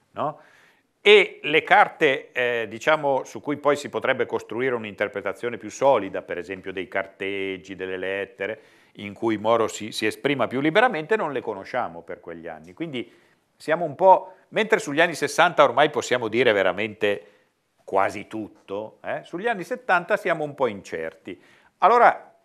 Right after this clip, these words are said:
eh, è una questione ancora un po' di interpretazioni, di come leggere il discorso della terza fase che fa Moro.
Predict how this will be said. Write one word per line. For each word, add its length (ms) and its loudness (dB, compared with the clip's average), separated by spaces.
eh, 360 -10
è 120 -4
una 120 0
questione 360 -4
ancora 340 4
un 100 -2
po' 140 2
di 100 -6
interpretazioni, 1040 -2
di 140 -8
come 260 -2
leggere 380 -2
il 80 -10
discorso 460 -8
della 160 0
terza 340 -4
fase 320 -2
che 80 -14
fa 140 -6
Moro. 440 -14